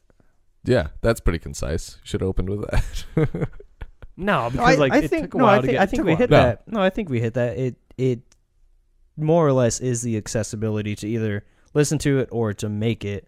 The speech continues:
Speaker 1: Yeah.
Speaker 3: Which has advanced it so far.
Speaker 2: I think we went all the way around it. We
Speaker 1: We
Speaker 2: did it.
Speaker 1: fucking, we tap
Speaker 2: We
Speaker 1: danced
Speaker 2: did it, guys.
Speaker 1: right around, and we got to the end of it. We have solved all the problems.
Speaker 3: Yeah, all the problems are gone.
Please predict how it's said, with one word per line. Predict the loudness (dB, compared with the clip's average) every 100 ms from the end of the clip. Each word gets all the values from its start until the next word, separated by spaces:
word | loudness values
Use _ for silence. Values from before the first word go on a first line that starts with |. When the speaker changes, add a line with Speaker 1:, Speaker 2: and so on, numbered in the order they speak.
| -10
Speaker 1:
Yeah. | -8 -8 -10 _ _ -8
Speaker 3:
Which | -6 -4
has | -4 -6 _ _ _ _ _ -10
advanced | -6 -4 -4 -4
it | -8 -10
so | -14
far. | -12 -14 -14 -16 -14
Speaker 2:
I | -12
think | -12 -18
we | -20
went | -20 -20 _ _ _ _
all | -18 -18 -16
the | -18
way | -20 -20 -20 -20
around | -20 -20 _
it. | _ _ -20 -20 _ _ _
We | -12
Speaker 1:
We | -8
Speaker 2:
did | -6
it. |
Speaker 1:
fucking, | -6 -8 -8 -8 -8
we | -8 -4
tap | -4 -4 -4
Speaker 2:
We | 0 0
Speaker 1:
danced | -2
Speaker 2:
did | -6 -6
it, | -8
guys. | -10 -8
Speaker 1:
right | -6 -4
around, | -4 -4 -4 -6 -8 -12
and | -8
we | -8
got | -4 -4 -4 -6
to | -6
the | -6 -6
end | -6 -4
of | -4
it. | -4
We | -4 -4
have | -2 -4
solved | -2 0 2 0 -2 -4 -10 -16 -20 -6
all | -2 0
the | 2
problems. | 0 0 -4 -10 -8
Speaker 3:
Yeah, | -6 -8 -10 -6
all | -4
the | 0
problems | 0 0 -2
are |
gone. | -4 -4 -8